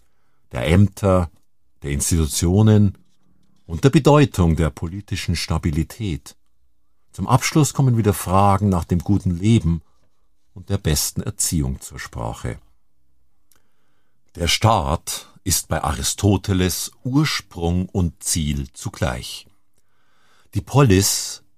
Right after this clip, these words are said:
die Stadt, stellt erst die Bedingungen zur Verfügung, innerhalb derer das menschliche Streben sein Ziel, eben das gute Leben, erreichen kann. Im Sozialverhalten ist der Mensch nämlich kein bloßes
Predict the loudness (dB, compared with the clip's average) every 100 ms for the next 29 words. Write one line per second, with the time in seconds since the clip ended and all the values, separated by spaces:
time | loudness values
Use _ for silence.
0 | _ _ -8 -4 -2 -4 -6 -6 -2 -2
1 | 2 4 4 2 0 4 6 8 6 4
2 | 2 0 -2 -4 -4 -4 -4 -2 -2 -2
3 | -6 _ _ _ _ 4 6 6 4 2
4 | 4 4 2 0 2 2 2 0 -2 -2
5 | -4 -2 0 0 0 0 0 -2 -4 -4
6 | 2 4 6 4 2 _ _ _ _ _
7 | 4 4 6 4 4 0 0 0 2 2
8 | 4 4 4 2 2 2 2 0 -2 -8
9 | -6 -8 -8 -12 _ _ _ _ _ _
10 | _ _ _ _ _ _ _ -2 0 2
11 | 2 2 2 0 0 0 0 -2 0 2
12 | 4 4 2 0 -2 -2 0 -2 -6 -4
13 | -2 0 0 -2 -8 _ _ _ 0 2
14 | 2 0 -2 -4 -10